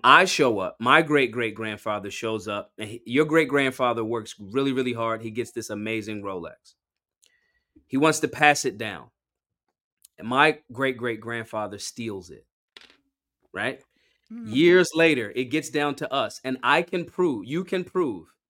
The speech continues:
Speaker 1: that my great-great-grandfather and his labor, it's not even, it's not even a conversation that you can prove that my great-grandfather stole your great-grandfather's watch. It's, it's insignia, the paperwork comes up, whichever way you wanna do it.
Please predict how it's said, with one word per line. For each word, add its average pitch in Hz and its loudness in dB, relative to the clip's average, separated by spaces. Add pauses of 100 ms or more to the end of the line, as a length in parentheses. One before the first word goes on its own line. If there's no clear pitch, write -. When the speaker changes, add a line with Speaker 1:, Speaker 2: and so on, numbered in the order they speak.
(340)
Speaker 1:
that 127 -2
my 131 2
great-great-grandfather 139 0
and 110 -10
his 135 -8
labor, 131 -2
it's 123 -10
not 147 2
even, 170 -2
it's 131 -12
not 156 -6
even 175 -4
a 151 -6
conversation 135 -6
that 110 -18
you 139 -8
can 139 -6
prove 123 -4 (380)
that 110 -8
my 113 -2
great-grandfather 139 -2
stole 139 -2
your 127 -4
great-grandfather's 117 -6
watch. 87 -14
It's, - -10
it's - -12
insignia, 170 0 (360)
the - -20
paperwork 165 0
comes 151 -2
up, 147 -2
whichever 185 -2
way 170 -2
you 147 -2
wanna 123 -4
do 98 -14
it. - -20